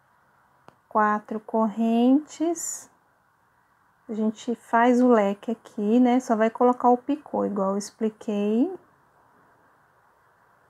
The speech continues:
Três pontos alto, quatro correntes,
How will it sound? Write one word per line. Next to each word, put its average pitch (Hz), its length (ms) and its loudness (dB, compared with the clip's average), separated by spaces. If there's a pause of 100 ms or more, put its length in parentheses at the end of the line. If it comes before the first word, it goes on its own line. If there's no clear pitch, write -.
(140)
Três 208 380 -2
pontos 208 800 -8
alto, 285 640 0 (260)
quatro 220 680 -6 (120)
correntes, 233 1200 -2